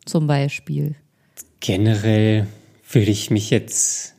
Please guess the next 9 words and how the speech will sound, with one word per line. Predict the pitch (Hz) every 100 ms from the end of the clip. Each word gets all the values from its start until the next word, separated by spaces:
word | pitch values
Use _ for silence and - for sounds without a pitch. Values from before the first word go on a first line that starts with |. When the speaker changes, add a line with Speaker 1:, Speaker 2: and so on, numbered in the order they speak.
| -
Speaker 2:
nicht | 110 127 - -
als | 131 104 - -
Opfer | - - - 165
sehen. | 156 165 143 190 190 - _ _ _ - _ - _ _ _ _ _
Ähm, | - 117 113 110 110 110 110 107 - _ _ _ _ _ _ _ _ _ _ _ _ _ _ - - -
was | 127 117 -
ich | 185 151
halt | 139 135 -
persönlich | - 120 107 113 143 165 165 160 - - -